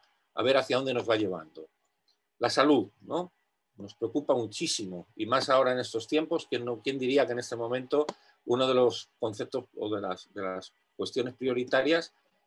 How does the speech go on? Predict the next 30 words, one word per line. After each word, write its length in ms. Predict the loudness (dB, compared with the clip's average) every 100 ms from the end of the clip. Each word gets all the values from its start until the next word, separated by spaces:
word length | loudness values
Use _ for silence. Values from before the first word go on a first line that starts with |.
| _ _
igual 340 | -8 2 2 2
que 100 | -2
también 340 | -2 -2 -2
evidentemente 600 | -4 -4 -4 -4 -4 -4
el 80 | -2
dinero 460 | -2 0 4 6
o 240 | 4 2 -4
los 200 | -6 -2
medios 320 | 0 2 0
para 200 | 0 2
vivir, 380 | 2 2 2 0 _ _ _ _ _ _
pero 280 | 6 8 4
fijaros 420 | 0 0 0 2
la 100 | 0
salud 260 | 0 -4 -4
si 160 | -4
no 100 | -4
es 100 | -6
importante 560 | -4 -4 0 -2 0 -4
con 220 | -2 -8
una 140 | -6
amenaza 460 | -8 -4 -4 -4 -8
como 180 | -6 -8
la 100 | -8
que 60 |
estamos 300 | -8 -8 -10
viviendo 380 | -8 -6 -4 -4
de 60 | -4
una 160 | -6
pandemia 600 | -6 -6 -6 -6 -6 -6